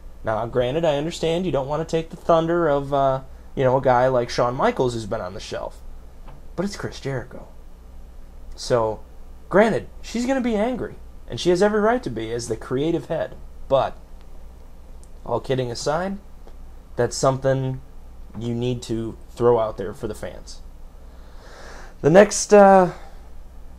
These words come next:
headline that I'm seeing here is, uh, Candice Michelle out for two months. Uh, I spoke a little bit about this in the previous,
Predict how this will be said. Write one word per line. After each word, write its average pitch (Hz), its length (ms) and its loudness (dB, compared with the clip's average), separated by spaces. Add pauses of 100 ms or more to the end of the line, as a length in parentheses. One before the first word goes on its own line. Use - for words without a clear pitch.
(120)
headline 190 400 4
that 175 80 2
I'm 156 100 0
seeing 202 360 2
here 190 500 0
is, 143 340 2
uh, 143 280 4
Candice 185 360 0
Michelle 180 340 4
out 160 140 2
for - 80 -10
two 175 180 0
months. 151 460 -2 (100)
Uh, 101 60 -12
I 131 260 0
spoke 151 300 2
a 147 40 4
little 151 180 2
bit 151 100 0
about 139 320 2
this 143 260 0
in 135 120 -6
the 117 300 -4 (600)
previous, 160 680 0